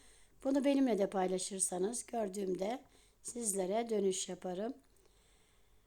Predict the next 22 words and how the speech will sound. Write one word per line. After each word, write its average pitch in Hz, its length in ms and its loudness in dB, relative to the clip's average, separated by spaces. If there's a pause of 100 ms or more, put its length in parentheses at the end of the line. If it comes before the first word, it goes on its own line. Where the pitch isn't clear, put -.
(2750)
Videomu 247 340 4
editlerken 208 680 0
çok 226 220 -6
fazla 185 380 -2
bir 185 140 0
yer 196 300 -2
kesmedim 180 520 -2
arkadaşlar. 175 680 -6
Tamamen 202 600 -2
yapılışını 185 600 -4
sizlerle 180 680 -2
beraber, 170 720 -4
beraber 175 500 0
paylaştım. 226 680 -6 (460)
Ne 254 160 -2
kadar 190 500 -2
kolay, 185 440 -2
ne 226 80 -4
kadar 190 400 -6
kısa 220 240 -2
zamanda 170 400 -2
yapabileceğinizi 170 1040 -4